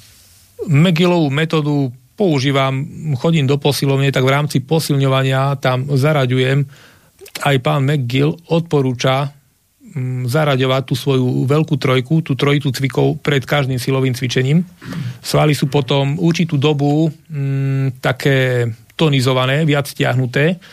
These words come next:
a teda lepšie stabilizujú ten chrbát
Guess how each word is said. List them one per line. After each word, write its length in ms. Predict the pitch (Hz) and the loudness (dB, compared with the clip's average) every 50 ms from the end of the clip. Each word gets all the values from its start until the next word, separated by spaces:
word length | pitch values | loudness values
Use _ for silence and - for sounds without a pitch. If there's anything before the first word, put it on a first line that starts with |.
| - - - - | -20 -14 -8 -6
a 80 | 131 120 | -4 0
teda 240 | - 135 135 131 | 0 0 2 2
lepšie 480 | 131 139 165 165 165 - 165 143 143 139 135 - | 2 2 0 0 0 0 0 0 2 0 0 -2
stabilizujú 560 | - 147 139 139 139 135 131 123 135 131 127 | -2 -2 -2 0 0 0 0 0 0 0 0
ten 160 | 120 135 127 | 0 0 0
chrbát 480 | 120 - 135 123 117 113 117 - - | 0 0 0 0 0 -2 -4 -8 -14